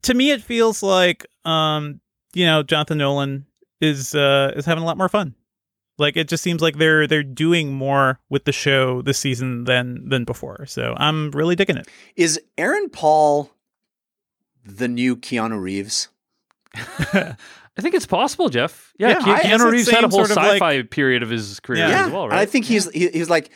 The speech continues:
Speaker 2: a guy that sort of started his career just being the dumb, young, kinda stoner kid, and
Speaker 1: Mm-hmm.
Speaker 2: then shows a greater range and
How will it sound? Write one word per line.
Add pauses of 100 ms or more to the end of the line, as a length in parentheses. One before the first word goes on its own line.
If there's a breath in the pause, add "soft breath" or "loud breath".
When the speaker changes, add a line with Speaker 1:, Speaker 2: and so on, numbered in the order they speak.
(160 soft breath)
Speaker 2:
a
guy
that
sort
of
started
his
career (480 soft breath)
just
being
the
dumb, (320)
young, (540)
kinda (220)
stoner
kid, (320)
and
Speaker 1:
Mm-hmm.
Speaker 2:
then (520)
shows
a (300)
greater
range
and